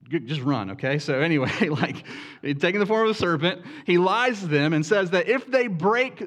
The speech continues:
the rule that God had given them, they will become like God. And so they decide to listen to him and disobey God by breaking the rule. And this is where the entrance of, of human sin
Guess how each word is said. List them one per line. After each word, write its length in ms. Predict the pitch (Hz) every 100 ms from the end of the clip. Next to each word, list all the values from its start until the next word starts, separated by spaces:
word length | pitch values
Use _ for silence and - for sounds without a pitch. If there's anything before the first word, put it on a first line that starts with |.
| 180
the 120 | 196
rule 580 | 185 185 262 240 151 131
that 120 | 139
God 200 | 139 143
had 140 | 143 143
given 240 | 143 151
them, 240 | 156 170 - - -
they 300 | 139 214 262
will 120 | 269
become 380 | 233 202 214 202
like 360 | 240 262 196 156
God. 380 | 143 127 147
And 120 | 220 202
so 140 | 214
they 100 | 240
decide 340 | 262 226 214
to 80 | 233
listen 300 | 240 294 277
to 60 | 202
him 160 | 190 202
and 120 | 190
disobey 600 | 240 269 254 277 233 220
God 460 | 180 135 139 190
by 200 | 175 175
breaking 640 | 175 156 151 156 156 156 156 - - _
the 100 | 170
rule. 400 | 180 269 190 120
And 100 | 123
this 140 | 196 254
is 180 | 196
where 160 | 185 196
the 140 | 180
entrance 440 | 185 196 202 156 -
of, 180 | 156 156
of 200 | 156 143
human 480 | - 214 208 185
sin 800 | 170 - - 202 143 101 92 90